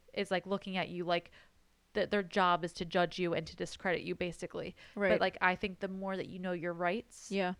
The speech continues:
Speaker 1: and that, like, you, if you have confidence behind that, you be like, "Okay, I'm not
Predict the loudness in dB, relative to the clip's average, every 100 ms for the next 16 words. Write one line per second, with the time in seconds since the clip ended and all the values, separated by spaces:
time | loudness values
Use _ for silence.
0 | 0 0 0 -6 _ _ _ 2 2 0
1 | -2 0 0 0 0 0 -4 -4 -2 -4
2 | -2 -6 -4 -8 -6 -4 -4 -6 -8 -6
3 | -4 -4 -8 _ -2 -2 -2 -4 -4 -4
4 | -12 -20 -20 -2 -2 2 -2